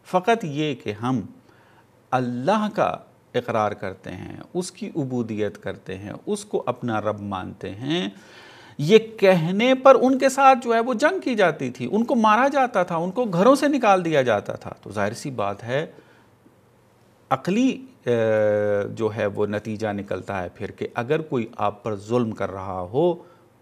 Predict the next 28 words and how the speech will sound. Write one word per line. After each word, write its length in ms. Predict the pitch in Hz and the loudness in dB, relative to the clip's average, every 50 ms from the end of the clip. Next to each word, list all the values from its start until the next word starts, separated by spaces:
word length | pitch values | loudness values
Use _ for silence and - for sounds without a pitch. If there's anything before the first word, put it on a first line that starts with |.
| _ | _
तो 180 | - 117 110 104 | -6 -4 -4 -6
जुल्म 540 | 98 101 104 120 151 170 190 196 202 196 185 185 - - | -8 -6 0 2 2 2 2 0 -4 -4 -6 -10 -10 -2
के 140 | - 196 | -2 -2
ऊपर 380 | 190 - - 143 139 - 180 175 | -2 0 -4 -8 -4 -2 -2 -4
खामोश 720 | 175 - - - 143 127 127 131 147 202 269 247 - - | -4 -6 -8 -4 -2 -2 -2 0 2 2 2 2 0 -4
रहना 340 | 165 131 113 110 107 101 101 | -4 -6 -6 -6 -8 -8 -10
जो 180 | 95 98 - - | -10 -12 -14 -12
है 140 | 92 - 117 | -10 -10 -8
वो 140 | 131 139 | -6 -8
खुद 280 | 139 - - 196 190 185 - - _ 220 | -8 -6 -6 -6 -6 -6 -12 -10 _ -6
अक्ल 220 | 247 247 311 320 | -4 -4 -4 -8
मजम्मत 400 | 349 330 247 214 190 185 175 - | -4 -4 -4 -4 -2 -4 -8 -6
करती 320 | - 147 120 104 - - | -4 -4 -4 -4 -6 -8
है 60 | 107 98 | -8 -8
उसके 240 | 95 - - - | -8 -12 -16 -18
ऊपर। 260 | - - _ _ - - _ _ _ _ _ _ - | -18 -18 _ _ -20 -20 _ _ _ _ _ _ -12
तो 60 | 110 | -10
यहाँ 260 | 101 101 92 101 113 | -8 -8 -8 -8 -10
पर 300 | 110 - 160 175 185 180 - - - - - - - - - - - - - - _ | -6 -2 -2 -2 -2 -4 -8 -20 -20 -20 -20 -20 -20 -20 -20 -20 -20 -20 -20 -12 _
इजाज़त 420 | - 131 110 135 123 139 156 233 226 | -6 0 2 2 2 6 4 4 4
दी 180 | 233 - 233 | 4 0 0
गई 200 | 226 226 226 214 | 2 2 0 0
इन 180 | 202 - - 156 | 0 -2 -4 -4
मोमिनीन 600 | 151 139 135 127 117 117 107 107 107 104 101 98 | -4 -4 -4 -4 -4 -4 -4 -4 -6 -6 -6 -6
को 340 | 95 - 104 98 92 90 92 - - _ _ _ _ _ _ _ _ _ | -8 -6 -6 -6 -6 -6 -10 -16 -20 _ _ _ _ _ _ _ _ _
कि 100 | - 120 | -4 -4
जिनको, 520 | 107 101 117 127 131 127 127 - 127 123 123 | -4 -2 -4 -4 -4 -4 -4 -2 -2 -2 -2
अ, 60 | 123 | -2